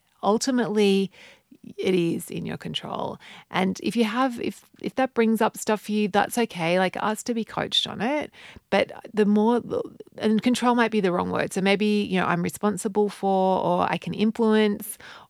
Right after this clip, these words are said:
or, you know, "I have direct influ-, I have a direct influence over the num-, this number," or the, the number on the scale is in, within my influence. That might, if, like, to soften it a bit might be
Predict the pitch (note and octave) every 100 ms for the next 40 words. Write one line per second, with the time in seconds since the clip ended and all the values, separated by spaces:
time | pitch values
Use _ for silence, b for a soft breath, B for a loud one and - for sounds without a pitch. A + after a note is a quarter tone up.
0 | - E3 E3+ E3+ - F3+ - F3+ F3 E3
1 | G3 - G3+ - - - G#3 G3+ - F#3+
2 | F#3+ F3 F3 F#3+ G3 - G#3+ A3 A#3+ A#3
3 | A#3 - G#3 G#3+ G#3+ G#3 G#3 G3+ G#3 -
4 | G#3 G3+ G#3 G#3 G3+ D#3+ F3+ D#3+ - F3+
5 | F3+ F3+ F3+ F3 E3+ F3 E3+ F3 F3 F3
6 | F3+ F3+ E3+ - F3 - G#3+ D4+ C4+ -
7 | - - B B B - F#3 F#3+ F#3 -
8 | F#3 - - F3+ - F#3 F3 - F#3+ F#3
9 | G3 G3+ F#3+ - - F#3+ -